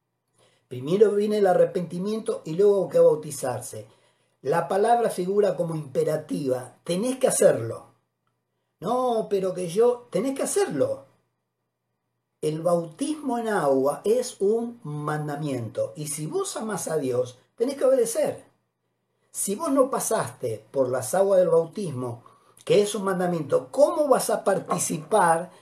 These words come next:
de estos elementos que para nosotros son sagrados? El pan y el vino, símbolos del cuerpo de Jesús y la sangre de Jesús derramada en la cruz del Calvario. Entonces yo creo que tenemos que tener cuidado con esto, ¿eh?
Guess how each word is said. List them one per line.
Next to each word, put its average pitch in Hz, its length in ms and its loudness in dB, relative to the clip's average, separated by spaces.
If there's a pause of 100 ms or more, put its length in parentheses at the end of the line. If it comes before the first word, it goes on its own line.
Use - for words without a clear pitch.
(300)
de 165 260 2
estos 214 360 -6
elementos 170 600 -4
que 156 80 -6
para 156 240 -6
nosotros 151 480 -8
son 151 160 -10
sagrados? 123 560 -2
El 156 180 -8
pan 269 500 0 (360)
y 139 100 -4
el 143 140 -2
vino, 123 320 -6
símbolos 226 640 0
del 139 180 0
cuerpo 226 400 2
de 175 80 0
Jesús 254 540 -8 (260)
y 139 120 -8
la 147 200 -2
sangre 196 400 0
de 151 80 0
Jesús 160 320 0
derramada 165 640 -2
en 143 100 -4
la 139 140 0
cruz 143 160 -8
del 135 140 -4
Calvario. 120 520 -6 (920)
Entonces 156 360 -6
yo 180 140 -8
creo 214 320 6
que 208 220 2
tenemos 180 420 -4
que 175 80 -6
tener 156 320 0
cuidado 139 420 0
con 131 160 -8
esto, 156 380 -8
¿eh? 120 80 -12